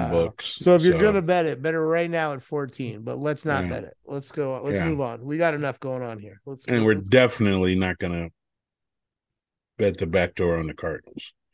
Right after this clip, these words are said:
Speaker 2: Um, <clears throat> so next we have the Cowboys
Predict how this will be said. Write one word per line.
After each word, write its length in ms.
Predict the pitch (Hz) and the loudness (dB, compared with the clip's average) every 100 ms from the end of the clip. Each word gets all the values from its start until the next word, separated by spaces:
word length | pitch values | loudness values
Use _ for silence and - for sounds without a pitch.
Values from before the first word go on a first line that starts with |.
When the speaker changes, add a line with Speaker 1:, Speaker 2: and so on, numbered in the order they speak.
| _ _ - - - _ - | _ _ -20 -20 -20 _ -4
Speaker 2:
Um, 580 | 85 85 87 85 85 87 - 127 | -2 0 -2 -2 -2 -4 -2 0
<clears throat> 180 | 120 107 | 2 0
so 240 | - 165 | 4 8
next 280 | 135 151 - | 8 6 6
we 100 | 127 | 6
have 240 | 120 110 104 | 6 6 4
the 500 | 107 104 101 98 - | 6 6 6 2 -2
Cowboys 1400 | - 127 139 151 139 143 139 143 139 139 139 131 - | -6 0 4 4 2 0 2 2 2 0 -2 -4 -10